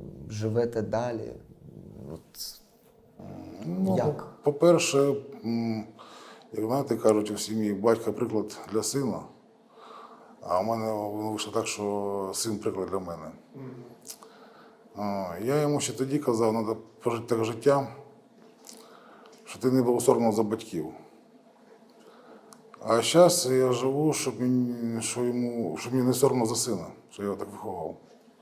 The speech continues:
Speaker 2: А, я, я, що і він мене багатому чому навчив, натхненням, це любові до держави.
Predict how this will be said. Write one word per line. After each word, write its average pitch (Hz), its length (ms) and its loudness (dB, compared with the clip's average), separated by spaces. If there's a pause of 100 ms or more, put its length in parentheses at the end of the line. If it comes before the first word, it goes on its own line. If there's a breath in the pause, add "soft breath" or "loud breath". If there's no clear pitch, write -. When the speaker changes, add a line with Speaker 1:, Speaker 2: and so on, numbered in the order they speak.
(1040 loud breath)
Speaker 2:
А, 95 300 -4 (800)
я, 165 280 2 (100)
я, 147 480 6 (220)
що - 200 0
і 135 280 2
він 143 220 6
мене 139 180 6
багатому 113 840 2
чому 107 300 -4
навчив, 117 460 0
натхненням, 117 600 0
це - 160 -4
любові 113 320 0
до 104 120 0
держави. 110 600 2